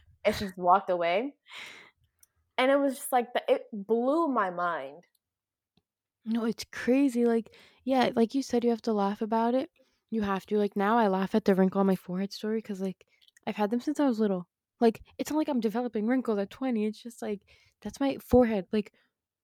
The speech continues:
Speaker 2: you know what I mean? Like, if you're gonna focus on that, mind you, cameras have smoothing effects, okay? Like,
Speaker 1: Exactly.
Speaker 2: number two, also, I think, like, it's hard because, like, you know, like, what you're doing. Like,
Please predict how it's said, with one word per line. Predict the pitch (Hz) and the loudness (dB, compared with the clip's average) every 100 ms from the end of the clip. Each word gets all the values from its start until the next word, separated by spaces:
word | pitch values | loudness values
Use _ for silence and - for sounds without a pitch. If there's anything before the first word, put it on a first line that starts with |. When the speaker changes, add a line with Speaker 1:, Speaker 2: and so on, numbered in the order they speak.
| _ _ _ _ - | _ _ _ _ -2
Speaker 2:
you | 269 | 2
know | 311 | 4
what | 359 | 4
I | 349 | 2
mean? | 262 277 | 0 0
Like, | 269 - - | -2 -4 -12
if | - 226 | -8 -4
you're | 233 | -2
gonna | 247 311 | -2 -4
focus | - 247 - | -6 -8 -6
on | 240 | -4
that, | 226 - | -4 -4
mind | 208 202 202 214 | -4 -2 -2 -4
you, | 254 247 240 | -6 -6 -8
cameras | 233 226 233 | -4 -4 -4
have | 220 | -6
smoothing | - - - 202 196 180 | -10 -12 -4 0 0 0
effects, | 180 - 180 - | -4 -6 -8 -6
okay? | 208 208 202 196 _ _ _ _ _ _ _ _ _ _ - | -4 -2 -2 -4 _ _ _ _ _ _ _ _ _ _ 0
Like, | 208 180 | 2 2
Speaker 1:
Exactly. | 180 - 185 185 _ _ _ _ _ _ _ - | -2 -8 -14 -14 _ _ _ _ _ _ _ 2
Speaker 2:
number | 247 240 | 4 4
two, | - 254 285 320 - _ | 2 0 0 -2 -8 _
also, | 214 214 269 277 | -6 -4 -4 -6
I | |
think, | 220 240 247 | -6 -8 -6
like, | 262 240 - _ _ _ _ - | -6 -8 -10 _ _ _ _ -12
it's | - - | -10 -10
hard | 196 196 233 262 240 | -10 -8 -6 -8 -8
because, | 240 226 214 | -8 -8 -8
like, | 202 - | -10 -10
you | 220 202 220 285 | -10 -6 -4 -4
know, | 233 208 202 | -4 -4 -4
like, | 185 185 233 | -6 -10 -8
what | 220 | -6
you're | 196 | -4
doing. | 175 190 180 | -4 -4 -4
Like, | 180 190 | -4 -4